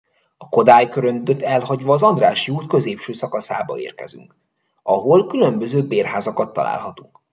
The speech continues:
Ezen a szakaszon olyan jelentős épületeket is találhatunk, mint a budapesti Bábszínházat, vagy éppen a Terrorháza Múzeumot,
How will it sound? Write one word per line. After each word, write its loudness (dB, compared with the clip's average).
Ezen -4
a -6
szakaszon -2
olyan 4
jelentős -6
épületeket -8
is -6
találhatunk, 2
mint 0
a 4
budapesti 4
Bábszínházat, -2
vagy 4
éppen 0
a 0
Terrorháza 2
Múzeumot, -6